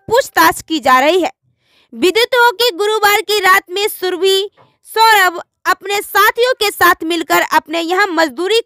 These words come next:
करने वाले मजदूर राजू पंडित को लाठी, डंडे, लात, घूंसे और ईंट से पीटकर अधमरा कर उसके घर पर पहुंचा दिया था। शुक्रवार की सुबह में उसकी मौत उसके घर पर हो गई।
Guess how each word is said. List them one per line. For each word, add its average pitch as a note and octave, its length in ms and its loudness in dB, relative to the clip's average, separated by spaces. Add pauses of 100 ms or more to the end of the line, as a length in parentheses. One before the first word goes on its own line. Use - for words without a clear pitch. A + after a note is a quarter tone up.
करने D#4 300 0
वाले D4 340 0
मजदूर D4+ 580 -2
राजू E4+ 340 2 (120)
पंडित D#4+ 300 -4 (100)
को E4 120 -6
लाठी, F#4 460 -2
डंडे, D4 440 -2
लात, E4+ 480 0 (520)
घूंसे F#4 580 -2 (100)
और E4 260 2 (140)
ईंट G#4 200 -2
से F4+ 220 -6
पीटकर E4 600 0 (420)
अधमरा F4+ 500 2 (120)
कर D#4+ 240 0
उसके F4+ 300 -6
घर D4 280 -2
पर E4 220 -4
पहुंचा C#4 440 0
दिया C4+ 280 0
था। - 200 -4 (580)
शुक्रवार A4 600 2
की G#4+ 160 -4
सुबह G4 360 0
में G#4+ 180 -2
उसकी G4+ 340 -4
मौत F#4 360 0
उसके F4+ 320 -4
घर D4+ 240 0
पर G#4+ 220 0
हो E4 200 0
गई। A#3 200 -2